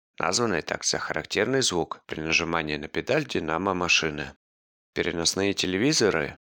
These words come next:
работающие от двенадцати вольт, смело можно было приравнять к небольшим божествам. Ежевечерне в квартирах, где они имелись, у десяти-пятнадцати сантиметровых черно-белых экранов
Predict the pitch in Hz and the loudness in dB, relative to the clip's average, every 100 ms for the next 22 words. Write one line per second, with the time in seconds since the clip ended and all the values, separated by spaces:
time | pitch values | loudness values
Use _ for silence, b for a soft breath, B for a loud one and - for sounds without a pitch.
0 | _ - 90 92 - - - 82 85 87 | _ -2 2 0 2 4 4 4 0 -2
1 | 82 - - 87 80 76 - - _ - | 0 0 2 0 2 0 -2 -14 _ -8
2 | - 82 87 143 120 87 85 82 80 78 | -4 0 2 4 4 2 2 2 2 0
3 | 76 - 80 80 78 80 107 143 - - | 0 0 -2 0 -2 0 0 0 -4 -6
4 | 85 76 - - 92 123 113 117 - 85 | -2 0 2 2 2 2 2 2 2 0
5 | 71 - _ _ _ _ _ - 82 78 | 0 -4 _ _ _ _ _ 0 2 2
6 | 76 - 90 101 82 - - 76 - 101 | 0 2 4 4 0 -4 -6 -6 0 2
7 | 117 82 - 82 80 80 80 82 78 69 | 2 0 0 0 0 0 0 0 -2 -2
8 | - - - 85 85 - 147 - 107 101 | -2 -2 -4 -2 2 2 2 0 -2 0
9 | 101 - - - 82 - 87 85 87 82 | 0 0 2 2 0 -2 -2 0 2 2
10 | - - 78 80 78 82 78 - - 85 | 2 -2 -2 -4 0 2 2 -2 -4 2
11 | 101 117 - | 2 2 -2